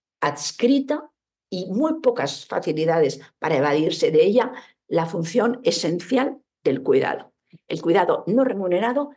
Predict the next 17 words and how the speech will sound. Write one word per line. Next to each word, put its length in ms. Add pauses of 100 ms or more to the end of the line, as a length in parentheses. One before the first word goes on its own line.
(240)
en 180
unas 240
condiciones 640
que 160
ningún 480
convenio 540
laboral 640 (200)
aceptaría 880
para 320
sus 300
trabajadores 600
asalariados. 840 (800)
Está 260
constituido 600
fundamentalmente 840
por 200
mujeres 720